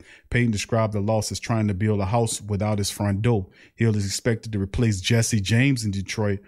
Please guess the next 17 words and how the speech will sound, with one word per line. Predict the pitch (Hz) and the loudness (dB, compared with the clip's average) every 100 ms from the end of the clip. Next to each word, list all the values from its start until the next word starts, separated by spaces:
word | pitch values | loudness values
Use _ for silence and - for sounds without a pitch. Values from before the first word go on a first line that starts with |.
| _ _ | _ _
who | 120 | -2
was | 98 | 0
recently | 117 120 120 104 | 2 2 2 0
released | 101 104 113 110 | 2 0 0 0
as | 117 110 107 | 0 2 4
a | |
number | 107 104 101 | 4 4 2
two | - 202 | 2 0
tight | - 107 104 | 2 2 2
end | 98 | 2
behind | 98 104 104 - | 2 2 0 2
pass | 107 101 | 2 0
catching | - 101 98 | 0 -2 -2
standout | - 107 101 101 95 | 0 0 2 0 -2
T | - 104 | -2 -2
J | 101 98 | 0 0
Hockenson. | - 127 - 95 - 82 | 0 -2 -2 -4 -2 -4